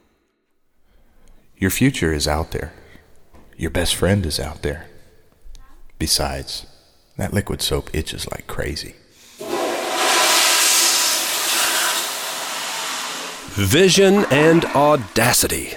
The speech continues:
Speaker 2: allowed these companies to leap to the top of their respective categories. And the same characteristics caused them to be among the first in America to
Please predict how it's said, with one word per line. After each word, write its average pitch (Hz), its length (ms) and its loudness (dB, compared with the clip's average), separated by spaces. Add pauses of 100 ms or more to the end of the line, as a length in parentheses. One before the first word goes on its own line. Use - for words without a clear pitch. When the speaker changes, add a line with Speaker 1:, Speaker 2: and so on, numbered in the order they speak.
Speaker 2:
allowed 139 480 4
these 120 240 6
companies 147 440 4
to 131 180 8
leap 311 500 6
to - 140 4
the 110 100 4
top 175 300 2
of 185 100 4
their 107 120 6
respective 98 580 2
categories. 73 800 -4 (840)
And 90 100 2
the 85 80 2
same 180 360 2
characteristics - 1000 0 (160)
caused 117 480 2
them 131 280 4
to 98 180 0
be 101 100 6
among 98 220 6
the 92 80 2
first 151 340 2
in 196 80 4
America 131 400 4
to 143 180 4